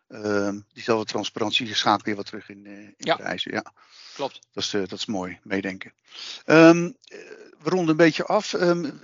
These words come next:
Speaker 1: als je even naar de nabije toekomst kijkt, welke blijvende veranderingen zie jij nog op je afkomen met, eh, voor Dash? En dan hebben we het over duurzaamheid, supply chains,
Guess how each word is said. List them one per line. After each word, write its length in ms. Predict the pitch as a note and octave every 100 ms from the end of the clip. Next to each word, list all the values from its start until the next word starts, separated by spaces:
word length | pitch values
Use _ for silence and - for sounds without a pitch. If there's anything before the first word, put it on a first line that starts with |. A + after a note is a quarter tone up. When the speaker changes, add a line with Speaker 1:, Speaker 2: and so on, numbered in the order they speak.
| -
Speaker 1:
als 120 | -
je 220 | F3+ - -
even 180 | -
naar 120 | D#3+ D#3
de 180 | D3+ D3+
nabije 400 | D3+ C#3+ D#3 C#3
toekomst 280 | - D#3+
kijkt, 160 | - C#3
welke 240 | D#3 -
blijvende 500 | B2+ D3+ E3+ D3 C#3
veranderingen 560 | B2 - D#3 C3+ A#2 A2+
zie 120 | A#2
jij 120 | A#2
nog 120 | G#2+ G#2+
op 120 | -
je 100 | B2
afkomen 480 | A2+ - G#2 A#2 C3
met, 240 | A#2+ -
eh, 80 | A#2
voor 180 | A2 A2
Dash? 280 | A2+ D#3 -
En 80 | A#2
dan 80 | A2
hebben 160 | G#2 A2+
we 40 |
het 80 | G2+
over 160 | - B2
duurzaamheid, 480 | A2+ A2+ A2+ A2
supply 420 | - A2 B2 A2+ G#2
chains, 520 | - G#2 G#2+ A2